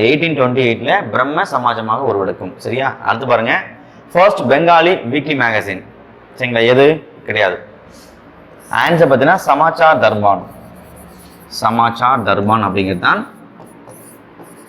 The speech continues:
வங்காளத்தினுடைய முதல் வீக்லி மேகசின். So, சத்யார்த்த பிரகாஷ் கிடையாது.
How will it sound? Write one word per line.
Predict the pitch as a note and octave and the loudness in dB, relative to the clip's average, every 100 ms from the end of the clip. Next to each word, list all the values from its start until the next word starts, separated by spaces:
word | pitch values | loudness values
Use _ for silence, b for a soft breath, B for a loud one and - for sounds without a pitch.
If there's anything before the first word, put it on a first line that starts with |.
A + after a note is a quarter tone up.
| - - - - - - - - - - - - - - - - - - - - A2 | -20 -20 -20 -20 -20 -20 -20 -20 -20 -20 -20 -20 -20 -20 -20 -20 -20 -20 -20 -4 2
வங்காளத்தினுடைய | B2 C#3 B2 A#2 G#2 A#2+ F3+ A2 G#2+ | 4 4 4 2 4 4 4 0 -2
முதல் | A2+ E3+ G#2+ | 2 2 2
வீக்லி | A2 C3+ A2+ | -2 -2 -2
மேகசின். | G2 F#2 F#2+ C#3 G#2 - - | -2 -2 0 0 -2 -8 -4
So, | A#2 D#3 - - - - - | 0 0 -2 -16 -20 -10 -4
சத்யார்த்த | A2+ - C#3+ B2+ A2+ | -2 2 0 2 -2
பிரகாஷ் | G#2+ A2+ C3+ A2 | -2 -2 -4 -8
கிடையாது. | F#2 F2+ F2 | -6 -6 -6